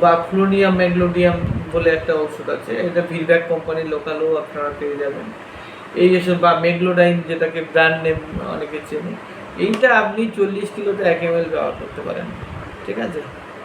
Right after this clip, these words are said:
আর প্রেগনেন্ট মায়েদের ক্ষেত্রে, আর এর সঙ্গে ম্যাকফ্লুর সাথে আপনি ডেক্সামেথাসোনও ব্যবহার করতে পারেন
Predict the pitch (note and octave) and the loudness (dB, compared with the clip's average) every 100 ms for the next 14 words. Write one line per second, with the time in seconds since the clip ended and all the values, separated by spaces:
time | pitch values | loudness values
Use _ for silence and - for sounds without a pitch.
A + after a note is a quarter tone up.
0 | - - - D3 D3 D3 D3 F#3 F#3+ G#3 | -16 -8 0 4 6 4 2 2 2 4
1 | A3+ G#3+ G#3 G3 F#3+ F#3+ F3+ F3 G3 A#3 | 2 2 0 2 0 0 -2 -4 -4 -4
2 | - - E3+ F3 F3 G3 G3 G#3 F#3 F3+ | -4 -4 0 2 2 0 -2 2 2 2
3 | G3 G3 G3+ F#3+ G3 F3+ G3 E3 E3 - | 0 -2 -2 0 0 0 -2 -2 -2 2
4 | E3+ E3+ F3 F3+ F3 E3+ D#3 D#3 D#3 D#3+ | 0 0 -2 -2 2 2 2 0 -4 -4
5 | D3+ | -4